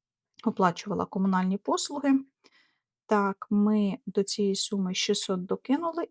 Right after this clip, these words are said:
і у нас п'ять п'ятсот сімдесят три гривні тут залишається. Так, далі інтернет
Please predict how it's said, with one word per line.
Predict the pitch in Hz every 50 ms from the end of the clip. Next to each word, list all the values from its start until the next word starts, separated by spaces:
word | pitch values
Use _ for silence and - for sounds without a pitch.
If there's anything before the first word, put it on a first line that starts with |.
| -
і | - 208
у | 202
нас | 196 202 202 208 202 - -
п'ять | _ - 202 190 190 214 220 262 294 294 - - - _ _ _ _ _
п'ятсот | - - 226 214 220 - - - - 240 269 - _
сімдесят | - - - 226 214 202 190 208 202 - - 226 233 247 247 _ _ _ _ _ _
три | - 226 214 196
гривні | 170 156 - 220 247 269 262 240
тут | 226 - - 226 -
залишається. | - - - - 214 214 214 202 214 208 - - - - 175 170 170 170 185 202 - - - - 277 330 370 - _ _ _ _ _ _ _ _ _ _ _ _ _ _ _ _ _ _ _ _ _ _ _ _ _ _ _ _ _ _ _ _ _ _ _ _ - _ -
Так, | 269 269 269 269 - 214
далі | 180 214 220 254 269 269 285 220 -
інтернет | 226 226 220 214 - 214 202 208 208 220 240 302